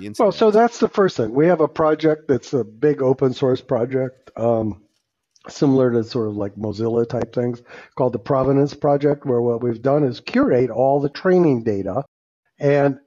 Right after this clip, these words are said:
Speaker 2: put metadata on it about, you know, what's the quality, who owns it, what's the copyright, and so that people can now begin training these things with, uh, assurance that they're doing things that are legal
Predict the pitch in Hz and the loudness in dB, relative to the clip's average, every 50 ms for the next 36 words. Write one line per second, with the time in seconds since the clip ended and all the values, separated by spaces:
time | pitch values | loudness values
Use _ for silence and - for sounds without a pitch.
0 | - 123 _ - 175 160 - 127 143 160 180 190 180 156 143 143 135 131 123 123 | -20 -12 _ -2 -2 0 0 0 2 4 4 6 4 4 4 4 4 4 4 2
1 | 120 117 123 123 123 123 113 113 123 123 127 123 123 123 - _ _ _ _ _ | 2 2 2 2 0 0 -2 -4 -4 0 0 2 0 0 -4 _ _ _ _ _
2 | _ _ - 127 120 120 120 117 120 117 117 117 - - - - - - 165 156 | _ _ -4 -2 0 0 0 -2 -2 -4 -6 -6 -6 -12 -18 -12 -4 0 2 4
3 | 147 151 151 156 156 151 147 143 135 - 165 160 143 139 - 143 147 147 147 156 | 4 4 4 4 4 4 2 0 0 2 2 2 2 2 2 2 4 4 4 2
4 | 143 147 156 156 156 139 127 113 117 117 - - - - - 151 143 143 143 - | 2 2 2 2 2 0 -6 -6 -6 -8 -8 -14 -10 -4 -2 0 0 0 0 0
5 | 147 143 143 143 139 139 139 139 143 139 _ _ _ _ _ _ _ _ _ _ | 0 2 2 2 2 4 4 2 2 0 _ _ _ _ _ _ _ _ _ _
6 | - 139 135 - - 165 151 143 156 147 139 147 - - - 185 175 190 160 135 | -4 -4 -2 2 2 2 4 4 2 0 0 -4 -8 -2 -2 0 0 0 -2 0
7 | - 165 151 139 139 139 143 139 135 139 123 135 139 131 131 135 127 127 _ _ | 0 0 2 2 2 2 0 0 0 0 2 2 2 2 2 0 -2 -4 _ _
8 | - - - 196 214 262 277 233 165 135 127 117 117 117 110 - - - 120 113 | -12 -2 0 2 4 6 6 4 4 2 2 2 0 -2 -2 -2 -2 0 0 2
9 | 110 107 113 117 113 - _ _ _ _ _ _ _ _ - 131 127 131 147 147 | 0 -2 -4 -6 -8 -16 _ _ _ _ _ _ _ _ -12 -4 0 2 4 4
10 | 143 139 143 143 143 135 143 - - - 131 131 131 131 131 - _ - - 127 | 4 4 4 4 2 0 -2 -6 -4 -2 0 2 2 0 0 -4 _ -10 -8 -8
11 | 123 - - - 226 262 240 185 143 139 135 - - 151 123 120 - 143 131 131 | -6 -6 -2 0 2 4 4 4 2 2 0 0 0 0 0 2 2 2 2 0
12 | 127 120 117 113 147 156 165 170 165 156 147 143 156 143 135 139 135 123 120 123 | 0 -4 -6 0 2 4 4 6 4 4 4 2 2 2 4 2 2 2 0 0
13 | 117 117 113 113 120 147 180 208 185 139 107 101 117 | 0 0 -2 -2 0 0 0 2 2 0 -2 -2 -4